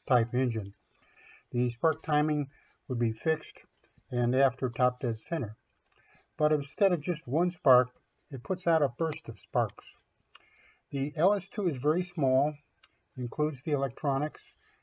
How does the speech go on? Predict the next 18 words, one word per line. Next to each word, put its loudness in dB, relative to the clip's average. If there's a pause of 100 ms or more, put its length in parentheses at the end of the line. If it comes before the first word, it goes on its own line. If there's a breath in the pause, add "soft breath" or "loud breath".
(200)
that 0
in -2
earlier 0
decades 0
was -4
in -2
a -4
separate -6
box, 2 (680 soft breath)
and 0
it -4
cost 2
only 0
about 4
eighteen -2
dollars. 0 (1120 soft breath)
It -4
uses, -4